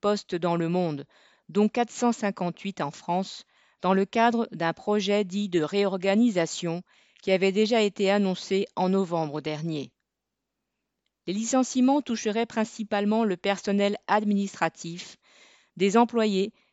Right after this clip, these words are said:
mais aussi des cadres et hauts cadres. Cette fois, le covid ne peut être invoqué comme prétexte, puisque le plan appelé Local First a été conçu dès la fin deux mille dix-neuf,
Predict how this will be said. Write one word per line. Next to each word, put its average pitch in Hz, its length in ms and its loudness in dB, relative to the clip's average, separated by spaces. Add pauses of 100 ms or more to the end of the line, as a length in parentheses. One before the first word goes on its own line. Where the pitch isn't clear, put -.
mais 185 160 0
aussi 220 240 0
des 202 140 0
cadres 208 520 2
et 202 140 0
hauts 202 140 2
cadres. 135 400 -4 (1500)
Cette - 240 -2
fois, 240 400 2 (140)
le 180 120 -2
covid 233 400 0
ne 220 140 2
peut 214 200 -4
être 233 220 0
invoqué 202 440 -2
comme 175 200 -4
prétexte, - 640 -6 (480)
puisque - 280 -4
le 214 220 2
plan 254 400 0
appelé 208 460 -2
Local 190 460 -2
First - 560 -4 (380)
a 196 120 4
été 220 220 0
conçu 254 600 -2
dès 175 240 0
la 196 140 4
fin 208 280 0
deux 185 100 0
mille 185 220 -2
dix-neuf, 151 540 -8